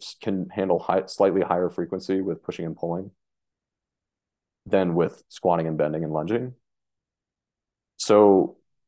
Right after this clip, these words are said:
for most individuals, that's two or three times a week in volumes that you can recover from so that you can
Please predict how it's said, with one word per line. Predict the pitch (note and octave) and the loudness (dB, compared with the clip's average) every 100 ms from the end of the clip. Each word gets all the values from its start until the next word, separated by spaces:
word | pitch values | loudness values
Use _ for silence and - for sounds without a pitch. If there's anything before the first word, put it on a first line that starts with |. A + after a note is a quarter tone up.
| _ _ _ _ _ _ _ _ - | _ _ _ _ _ _ _ _ 0
for | A2 | 4
most | G#2+ A#2 | 6 4
individuals, | B2 A2 G#2+ A#2+ A2+ | 4 4 6 4 4
that's | G2+ - | 0 -2
two | - G#2+ | -2 -2
or | |
three | G#2 G#2+ | 0 -2
times | - G2 G2+ | -2 -2 -2
a | F#2 | -2
week | E2+ G2+ - | -2 -2 -4
in | G2 F2+ | -8 0
volumes | F2+ F#2 G2+ G2 | 2 2 0 -2
that | - F2+ | -2 -4
you | F#2+ | -4
can | G2 | -4
recover | F2 E2+ F#2 G2 | -4 -2 0 0
from | - F2 E2 E2+ | 0 -2 -2 -2
so | F2+ | -2
that | E2+ E2 F2+ | 0 0 -2
you | F2 | -8
can | - E2+ E2+ | -4 -4 -4